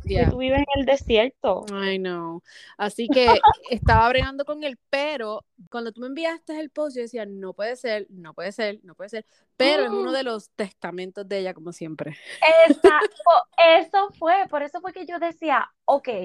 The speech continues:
Speaker 2: Me estás jodiendo,
Speaker 1: Eh, a
Speaker 2: exacto.
Speaker 1: mí, a mí Darian fue la que me lo envió.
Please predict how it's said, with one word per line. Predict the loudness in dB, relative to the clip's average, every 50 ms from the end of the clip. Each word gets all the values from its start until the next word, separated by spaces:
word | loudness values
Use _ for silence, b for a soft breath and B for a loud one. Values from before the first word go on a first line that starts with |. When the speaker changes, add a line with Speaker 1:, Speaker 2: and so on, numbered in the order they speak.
| -10 -10
Speaker 2:
Me | -10 -10
estás | -6 -2 -2 2
jodiendo, | 4 4 4 4 4 2 2
Speaker 1:
Eh, | 0
a | 0
Speaker 2:
exacto. | -2 2 2 2 2 2
Speaker 1:
mí, | 0
a | -2 -2 -6 -2 -2 -2 0
mí | 0 0 2 4
Darian | 6 6 6 6 6 6 6 6 4 2
fue | 0 -4 -4
la | -4 -10 -14
que | -12 -6
me | -6 -6
lo | -6
envió. | -6 -8 -6 -4 -4 -4 -4 -6